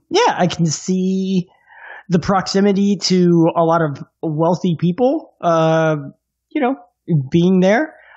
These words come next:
Um, uh, I will say it is weird that, I don't know. I, I don't wanna, I don't wanna get on a high horse or anything, but I did find it odd that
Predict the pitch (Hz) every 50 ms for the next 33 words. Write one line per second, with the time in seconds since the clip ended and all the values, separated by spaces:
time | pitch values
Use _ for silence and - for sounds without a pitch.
0 | - - - 196 196 196 190 185 180 180 - _ _ _ _ - 147 123 123 101
1 | - - _ - 220 220 214 208 233 262 262 - - 285 269 277 254 226 208 208
2 | 214 247 262 233 202 170 170 196 - _ - 208 196 170 165 180 196 208 240 285
3 | 277 220 202 214 202 - - 180 160 147 - _ - 180 156 139 143 156 - _
4 | _ _ _ _ - - 170 - - - - - - - _ _ _ _ _ _
5 | - - - - - - - - - - - - 220 214 202 170 151 - - 220
6 | 247 233 - - 226 247 247 254 247 233 226 220 208 196 190 180 170 165 - _
7 | _ - 196 196 202 202 190 196 190 180 170 160 156 - - 165 156 185 165 160
8 | 151 143 143 151 143 151 147 139 147 147 - - 151 147 151 165 156 - 185 214
9 | 220 190 180 180 175 151 190 196 175 - - 196 190 190 185 175 - - - -
10 | 135 143 180 233 285 247 240 208 190 170